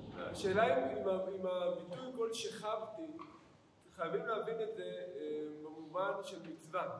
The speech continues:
שיש לך מצוות שמירה, שהתורה מצווה אותך לשמור, או איזשהו חובה של בעלות, כחלק, לא, לאו דווקא, אה, בשפה של מצווה ואיסור, אלא חובת, חובת בעלות, ואם לא, אז תשלם, אבל אין פה מצווה שהתורה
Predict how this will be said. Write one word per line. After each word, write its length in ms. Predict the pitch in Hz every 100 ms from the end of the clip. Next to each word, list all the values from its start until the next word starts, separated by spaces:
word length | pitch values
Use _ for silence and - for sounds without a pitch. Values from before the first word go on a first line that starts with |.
| -
שיש 240 | 185 208
לך 140 | 196 196 -
מצוות 360 | - 226 233
שמירה, 460 | 214 196 196 160 - - - - -
שהתורה 480 | - 185 185 202 269
מצווה 300 | 262 240 220
אותך 160 | 220 208 -
לשמור, 320 | - - - - - - - -
או 180 | 214 262
איזשהו 800 | 269 277 277 285 285 285 277 -
חובה 400 | 254 254 269 269 262 254 254
של 180 | - 240 233
בעלות, 480 | 233 226 - 285 269 -
כחלק, 380 | 220 240 208 214
לא, 340 | 226 247 -
לאו 100 | 220 -
דווקא, 260 | 269 - 240
אה, 420 | 196 - 175 175 180 180 175
בשפה 400 | 185 175 190 226
של 140 | 220 196
מצווה 580 | 190 - 175 220 220 226
ואיסור, 500 | - - 180 - -
אלא 120 | 220 262 262
חובת, 260 | 262 285 - 269 - -
חובת 420 | 240 220 254 254 214
בעלות, 340 | 226 202 - - -
ואם 240 | 214 - 135
לא, 100 | -
אז 60 | - -
תשלם, 200 | - 285
אבל 440 | - - - - -
אין 80 | - -
פה 180 | - -
מצווה 580 | - - 175 180 233 233 185 - - -
שהתורה 440 | 208 202 190 214